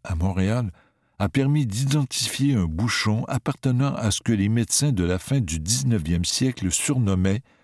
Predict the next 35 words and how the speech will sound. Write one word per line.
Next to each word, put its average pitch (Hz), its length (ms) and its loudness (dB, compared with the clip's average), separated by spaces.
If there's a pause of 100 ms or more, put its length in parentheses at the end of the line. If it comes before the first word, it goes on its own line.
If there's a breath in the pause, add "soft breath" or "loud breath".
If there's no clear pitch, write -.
(140 soft breath)
le 90 180 2
biberon 90 640 -2
tueur, 107 680 -2 (460 soft breath)
en 98 140 2
raison 131 380 2
d'un 92 200 0
défaut 120 420 0
de 87 80 0
conception 101 800 0
qui - 180 -4
en 98 100 2
faisait 120 480 0
un 90 160 2
nid 123 300 2
de 90 160 0
bactéries. 90 680 -2 (840)
La 92 160 2
découverte 139 560 0
de 87 160 0
ce - 160 -2
morceau 110 480 0
de 92 120 0
céramique 101 680 0
de 82 100 -2
quatre 117 400 -2
centimètres 113 720 -2
de 80 160 -4
diamètre 92 640 0
est - 200 -4
exceptionnelle 117 800 -2
dans 87 140 0
le 85 100 -2
contexte 104 600 -4
archéologique 95 1040 -2
québécois. « 92 520 -2